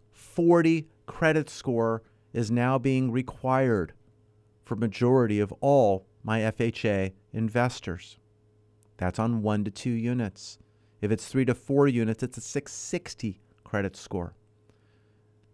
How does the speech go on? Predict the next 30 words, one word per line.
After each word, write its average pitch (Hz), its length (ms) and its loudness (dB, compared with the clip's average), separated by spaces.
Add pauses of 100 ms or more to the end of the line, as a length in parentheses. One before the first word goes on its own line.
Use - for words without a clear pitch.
(120)
They're 131 140 2
trying 139 520 -2
to 139 120 -2
get 127 420 2
a 120 100 -2
better 117 520 2 (1600)
risk 120 400 2 (140)
factor 101 560 -2 (300)
to 101 280 -4 (220)
the 107 80 -6
portfolio. 117 720 0 (1300)
But 120 80 2
when 131 160 4
you 131 100 4
look 135 180 4
at 143 120 2
pricing 131 640 0 (360)
on 101 140 2
F 104 240 0
H 110 240 0
A 107 320 2
and 107 220 -2
V 117 260 2
A, 120 200 2
I'm 90 80 -6 (1300)
gonna 156 140 -6
give 165 160 0
a 160 60 0
quick - 260 -4
lesson. 151 380 0